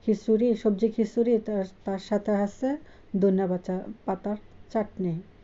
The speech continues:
খেতে কিন্তু অসাধারণ মজা হয়েছে, তাই আমি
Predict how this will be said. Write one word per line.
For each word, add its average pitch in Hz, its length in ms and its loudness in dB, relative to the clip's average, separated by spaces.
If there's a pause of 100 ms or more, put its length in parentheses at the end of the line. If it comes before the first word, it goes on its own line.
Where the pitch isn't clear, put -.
(340)
খেতে 208 300 2
কিন্তু 220 340 0 (400)
অসাধারণ 208 500 0 (120)
মজা 196 260 2
হয়েছে, 170 440 0 (600)
তাই 202 200 4
আমি 214 140 4